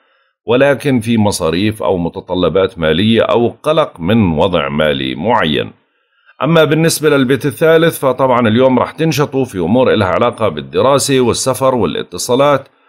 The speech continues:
يوم مناسب للخروج في نزهة قصيرة ولتعزيز العلاقة مع أخ أو جار. هاي فترة مناسبة للمفاوضات،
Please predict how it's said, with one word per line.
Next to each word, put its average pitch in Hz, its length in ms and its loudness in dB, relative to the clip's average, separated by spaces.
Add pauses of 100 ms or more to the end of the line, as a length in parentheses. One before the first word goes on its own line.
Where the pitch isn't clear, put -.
(200)
يوم 180 340 2
مناسب 165 500 2
للخروج 92 500 -2
في 98 200 -8
نزهة 104 340 0
قصيرة 123 500 -2
ولتعزيز 92 640 -2
العلاقة 110 720 2
مع 87 420 -2
أخ 120 320 -6 (100)
أو 123 180 2
جار. 76 360 -2 (320)
هاي 117 220 0
فترة 113 420 -2
مناسبة 113 580 -2
للمفاوضات، 101 1040 -2